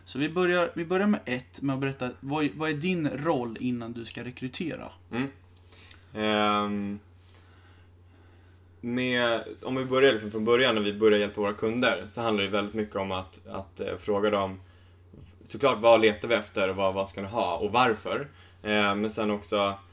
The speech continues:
Speaker 2: eh, vad kommer man till? För det, idag är det minst lika viktigt som vad vi letar efter, för att folk sitter ofta bra där de är idag, framförallt om vi tar kontakt med, i och med att vi, eh, jobbar uppsökande. Eh, så, um, väldigt mycket fokus på, liksom, vad,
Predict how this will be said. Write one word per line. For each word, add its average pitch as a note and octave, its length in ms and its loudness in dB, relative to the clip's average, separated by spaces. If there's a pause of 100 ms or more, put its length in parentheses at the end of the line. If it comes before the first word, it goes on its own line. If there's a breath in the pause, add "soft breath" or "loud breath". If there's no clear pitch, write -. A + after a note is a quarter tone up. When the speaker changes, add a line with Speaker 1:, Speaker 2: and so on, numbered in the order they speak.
(280 soft breath)
Speaker 2:
eh, G2 300 -2
vad G#2 220 -4
kommer C#3+ 300 0
man F2+ 180 -4
till? D2+ 280 -10 (100)
För A#2+ 80 -6
det, A#2+ 280 4
idag A#2 300 4
är G2+ 60 0
det F#2+ 400 -2
minst B2+ 320 -2
lika G2+ 180 -6
viktigt F#2+ 460 -8
som F#2+ 320 -2
vad F#2+ 160 0
vi G2+ 60 -4
letar G#2+ 300 2
efter, G#2+ 260 -2
för G2+ 200 -2
att F#2+ 240 0 (320 loud breath)
folk B2 240 0
sitter B2+ 380 -2
ofta C3 180 0
bra G#2 200 2
där G#2 80 0
de G2+ 100 -2
är G2 100 0
idag, G#2 300 0
framförallt G#2+ 320 -4
om G2+ 100 -4
vi A2+ 140 0
tar A#2+ 100 -8
kontakt G#2 340 -8
med, F#2 140 -10
i F#2 40 -10
och F#2 40 -10
med F2 100 -10
att - 260 -16
vi, F2 460 -10
eh, - 120 -12
jobbar F#2+ 160 -8
uppsökande. G#2 520 -8 (600 loud breath)
Eh, F#2+ 480 0
så, G#2 360 4
um, G2+ 300 0 (160)
väldigt B2 300 2
mycket A2+ 200 -6
fokus G#2 320 -2
på, G2 400 -2
liksom, F#2 280 -14
vad, G2 380 2